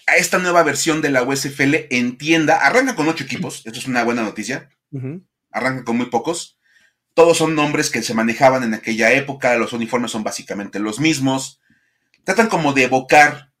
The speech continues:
Speaker 1: este, esta nostalgia por los ochentas, y esperemos que hayan aprendido de la,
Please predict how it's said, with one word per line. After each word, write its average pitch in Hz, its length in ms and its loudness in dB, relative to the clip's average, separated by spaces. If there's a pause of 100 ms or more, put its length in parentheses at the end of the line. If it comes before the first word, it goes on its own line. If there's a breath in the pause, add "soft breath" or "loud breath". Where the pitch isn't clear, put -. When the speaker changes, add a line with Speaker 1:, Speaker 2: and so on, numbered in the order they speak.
(200)
Speaker 1:
este, 127 680 -2 (260)
esta 139 200 -4
nostalgia 139 520 0
por 107 140 -8
los 113 160 -6
ochentas, 160 640 -4 (1300)
y - 120 2
esperemos 180 400 4
que 196 80 0
hayan 196 100 2
aprendido 156 380 0
de 139 100 0
la, 123 440 6